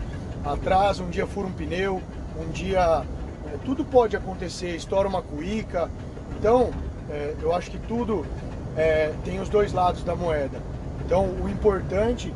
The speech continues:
que eu, que eu tiro essa lição, né, às vezes você tá lá no escritório, né, no, na cadeira, no computador, você fala, "Pô, mas não, não entregaram isso ainda, pô, o cara tá lá ainda." Mas por que que ele tá lá?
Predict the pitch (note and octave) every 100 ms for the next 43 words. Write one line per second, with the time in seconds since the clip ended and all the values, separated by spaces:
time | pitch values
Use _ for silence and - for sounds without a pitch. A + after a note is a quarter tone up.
0 | - - - - - F3+ E3+ - - F3
1 | - G3 G#3+ E3 F3+ F3+ - - G3+ A#3
2 | A3 - - D#3+ D#3 C#3+ F3 F3 E3+ F3
3 | F3 F3 E3+ - - E3+ G3+ A3 G#3 -
4 | - - - E3 F#3 F3 D#3+ C#3+ D3 -
5 | E3 D3+ E3 G#3 G#3+ F#3 F3 E3+ - E3
6 | D3+ F#3 A3+ A3 - - - F3 G3 F#3
7 | - B3 A#3+ G#3+ F#3+ G#3+ G#3 G3+ A3 A#3
8 | A3+ G#3+ A3+ A3 - F#3+ A3 A#3 G#3+ -
9 | A#3+ - G#3+ G#3+ A3+ G#3+ G3+ A3 G#3 -
10 | - - - A3 A3 - C#4 - G#3+ F#3
11 | D#3 C#3+ C#3 D#3 D3 C#3